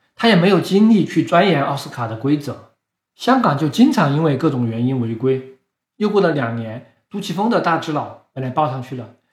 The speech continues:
就发现他上映的日期太早了，不符合要求，香港就想改推二零四六，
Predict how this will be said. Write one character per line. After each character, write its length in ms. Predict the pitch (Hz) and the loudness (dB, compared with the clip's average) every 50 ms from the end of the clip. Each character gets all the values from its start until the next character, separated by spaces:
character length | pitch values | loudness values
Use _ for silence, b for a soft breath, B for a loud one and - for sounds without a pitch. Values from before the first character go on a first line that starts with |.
| _ _ | _ _
就 100 | - 196 | -4 0
发 120 | 190 202 202 | 0 2 2
现 100 | 196 190 | 4 2
他 80 | 185 170 | 2 0
上 220 | - 220 196 190 | 2 2 2 2
映 80 | 185 170 | 2 2
的 100 | 160 156 | 0 0
日 180 | 170 180 160 | 0 -2 -4
期 280 | 139 - - 196 190 180 | -4 -4 -4 -4 -4 -4
太 240 | - - - 208 160 | -4 -4 -4 -4 -4
早 340 | - - 156 131 104 98 | -2 -2 -2 -2 -2 -4
了， 220 | 98 95 - - - _ _ _ _ _ _ _ | -10 -16 -18 -20 -20 _ _ _ _ _ _ _
不 120 | - 208 | -6 -6
符 160 | - - - 117 | -6 -6 -6 -8
合 100 | 123 131 | -6 -6
要 180 | 131 131 139 | -4 -4 -6
求， 200 | 139 - - 113 107 123 - _ _ _ _ _ _ | -6 -8 -12 -16 -16 -18 -20 _ _ _ _ _ _
香 220 | - 196 202 202 | -4 -2 0 2
港 120 | 180 151 | 2 0
就 80 | 147 165 | 0 -2
想 180 | 151 156 151 151 | -2 -2 -4 -4
改 160 | - 131 123 | -4 -6 -6
推 160 | 120 - 131 | -6 -6 -8
二 180 | 151 - 185 165 | -2 0 0 0
零 140 | 147 147 151 | 0 -2 -4
四 140 | - 175 160 | -4 -2 -2
六， 380 | 180 208 - - - - - | 0 0 -2 -4 -6 -12 -20